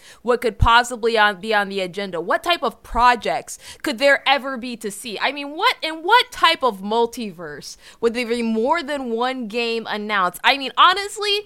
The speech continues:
you'd have to be living and torturing people inside of a dungeon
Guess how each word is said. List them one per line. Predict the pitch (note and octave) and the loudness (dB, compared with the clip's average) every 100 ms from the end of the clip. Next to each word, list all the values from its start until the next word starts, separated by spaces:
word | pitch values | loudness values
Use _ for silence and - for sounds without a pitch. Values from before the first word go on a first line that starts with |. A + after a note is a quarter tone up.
| - - | -10 -16
you'd | C#4+ F#4+ A4+ | -4 0 8
have | F4 - | 8 8
to | C#4+ | -4
be | C4+ B3+ | -4 -4
living | A#3+ B3+ B3+ C4 C4+ C#4 - - | 0 2 2 0 -2 -6 -18 -10
and | - A#3 G#3+ - | -2 -2 -2 -10
torturing | - D4 D#4+ D#4+ C#4+ C#4 B3 | -10 -4 -4 -4 -8 -6 -6
people | B3 B3 A3 A3+ | -8 -10 -4 -4
inside | G#3 A3 G#3 | 0 0 0
of | G3+ | -2
a | |
dungeon | G3+ F#3 G#3+ G3+ G#3+ F3 E3 B2 C3+ | -6 -2 0 0 -2 -6 -8 -10 -18